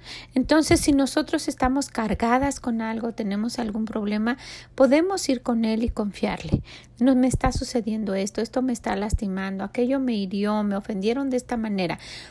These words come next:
Porque si solamente por desahogarnos lo compartimos con alguien, muchas veces esto va a caer,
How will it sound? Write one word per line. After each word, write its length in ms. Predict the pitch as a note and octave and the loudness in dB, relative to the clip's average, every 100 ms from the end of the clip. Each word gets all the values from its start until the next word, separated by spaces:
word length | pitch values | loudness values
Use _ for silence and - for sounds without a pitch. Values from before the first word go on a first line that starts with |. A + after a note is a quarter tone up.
| - - | -12 0
Porque 260 | - C#4 | 0 2
si 160 | C4 C4 | 0 0
solamente 640 | D4+ F4 F4 C#4+ C4 C#4 | 2 2 2 2 0 0
por 320 | - B3 A#3+ - | 0 2 2 4
desahogarnos 680 | A#3+ A#3+ G#3+ A3+ A3 A#3+ | 2 4 2 2 2 0
lo 120 | G#3 - | -2 -2
compartimos 640 | F#3+ G3+ - A3+ A3 B3 | -4 -4 -4 -2 -2 -4
con 220 | - A#3+ | -4 0
alguien, 300 | G3+ G3 G#3+ | 0 0 -2
muchas 360 | C4 D#4 D#4 C4+ | -2 -2 -2 2
veces 380 | C4 B3 B3+ B3 | 0 0 -2 -2
esto 240 | A3+ B3+ | -2 -2
va 120 | A#3 | -4
a 100 | A#3 | -4
caer, 360 | - A3 G#3+ | -2 0 0